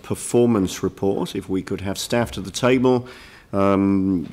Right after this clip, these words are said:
first of all, to make any comments on this report, and then to, um, answer any questions that there may be. So, item seven, um,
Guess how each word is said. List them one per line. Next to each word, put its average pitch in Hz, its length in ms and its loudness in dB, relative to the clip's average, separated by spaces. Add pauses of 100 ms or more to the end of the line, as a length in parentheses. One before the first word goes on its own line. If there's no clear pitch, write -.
first 139 320 4
of 110 100 0
all, 113 180 6
to 107 100 -2
make 107 280 2
any 104 180 2
comments 131 600 0
on 127 140 4
this 120 220 2
report, 120 520 2 (320)
and 98 220 2
then 101 240 2
to, 92 460 0
um, 90 240 -2
answer 92 360 -4
any 98 160 -2
questions 104 680 -4
that 90 160 -8
there 90 160 -4
may 85 220 -4
be. 80 280 -8
So, 90 400 0 (800)
item 120 340 0
seven, - 720 2 (560)
um, 101 680 2